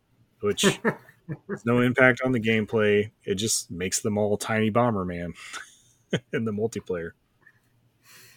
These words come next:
Speaker 2: Those hidden codes, man, I m-, I miss having stuff like that.
Speaker 1: I
Speaker 2: I miss
Speaker 1: do,
Speaker 2: having,
Speaker 1: I
Speaker 2: like,
Speaker 1: do.
Speaker 2: like, hidden secrets, stuff that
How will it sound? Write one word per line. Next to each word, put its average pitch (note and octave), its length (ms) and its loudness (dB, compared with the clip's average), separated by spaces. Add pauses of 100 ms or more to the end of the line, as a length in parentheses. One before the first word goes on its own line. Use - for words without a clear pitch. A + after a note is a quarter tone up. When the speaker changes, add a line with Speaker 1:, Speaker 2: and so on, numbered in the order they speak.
(1600)
Speaker 2:
Those G3 240 8
hidden D3 240 6
codes, A#2 640 2
man, B2 160 6
I D3 60 8
m-, D#3 160 4
I D#3 180 8
miss B2+ 400 6
having A#2 420 4
stuff - 380 -2
like A2 220 -2
that. A2+ 320 0 (340)
Speaker 1:
I C3+ 40 8
Speaker 2:
I - 40 12
miss C#3 220 8
Speaker 1:
do, A2+ 60 4
Speaker 2:
having, C3 320 8
Speaker 1:
I B2 100 0
Speaker 2:
like, B2 180 8
Speaker 1:
do. A2+ 80 4 (680)
Speaker 2:
like, C#3+ 140 4
hidden C#3 560 6
secrets, A#2 960 4
stuff - 680 4
that B2 300 6